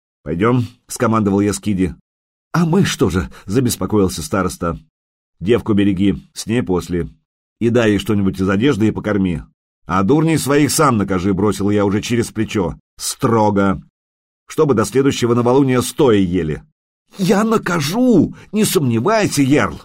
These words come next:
Уж я их!" — кричал он вслед, но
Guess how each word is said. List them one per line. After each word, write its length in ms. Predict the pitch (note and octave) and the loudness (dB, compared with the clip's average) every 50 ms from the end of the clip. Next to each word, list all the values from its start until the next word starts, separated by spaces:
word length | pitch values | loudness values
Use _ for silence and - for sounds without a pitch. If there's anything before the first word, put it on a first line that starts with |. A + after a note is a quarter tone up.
| _ _ _ | _ _ _
Уж 380 | - A#3 B3 G#3+ D#3 - - - | 0 2 4 4 4 2 -2 -2
я 180 | G#3+ G#3+ G3 F3+ | 0 2 2 2
их!" — 560 | G3 F#3+ E3 - - - - - - - _ - | 2 2 2 0 0 -4 -8 -14 -20 -20 _ -2
кричал 540 | - C#3+ C#3+ C#3+ - C3 B2+ A2 D#2 - - _ | 0 0 0 2 0 0 0 0 0 -4 -8 _
он 180 | F2 D#2 C#2+ C2 | -10 -10 -10 -10
вслед, 520 | - - - C3+ E3+ F#3 - - - - _ _ _ _ _ _ _ _ _ _ | -12 -8 -4 -2 -2 -2 -2 -4 -10 -20 _ _ _ _ _ _ _ _ _ _
но 380 | - D2 E2+ G#2+ D#3 F3+ F3+ F3+ | -10 -6 -4 -2 -2 -2 -4 -8